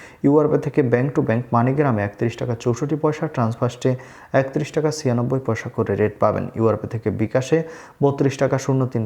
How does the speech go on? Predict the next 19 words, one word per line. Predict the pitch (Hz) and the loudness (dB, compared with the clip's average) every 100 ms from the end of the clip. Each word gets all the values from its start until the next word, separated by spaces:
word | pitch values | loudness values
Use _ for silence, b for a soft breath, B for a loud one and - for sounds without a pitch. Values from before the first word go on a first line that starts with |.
| 110 | -2
পয়সা | 107 113 | -2 -2
করে | - 104 95 | -2 -2 -2
রেট | 98 - | 0 2
পাবেন। | - - - - _ _ _ _ _ _ _ - - B B B B 143 | 2 0 -6 -20 _ _ _ _ _ _ _ -20 -20 B B B B 4
বিনিয়াল | 170 202 202 | 4 4 2
থেকে | 202 202 156 | 2 4 2
বত্রিশ | 139 147 - | 2 -2 0
টাকা | 214 - - | 0 0 0
একত্রিশ | 123 - 147 147 | -2 -2 -2 -2
পয়সা | - 113 135 131 | 0 0 -2 -4
করে | 120 104 | -2 0
রেট | 104 - | -2 0
পাবেন। | 120 131 165 - B B - | 2 2 0 -4 B B -2
ওয়েস্টার্ন | 135 - 170 - | 0 0 -2 0
ইউনিয়ন | 110 107 110 | 0 0 0
থেকে | 123 151 131 | -2 -2 0
নামের | 110 107 | 0 0
উপর | 104 139 - | 2 0 2
একত্রিশ | 117 - 110 | -2 -2 -6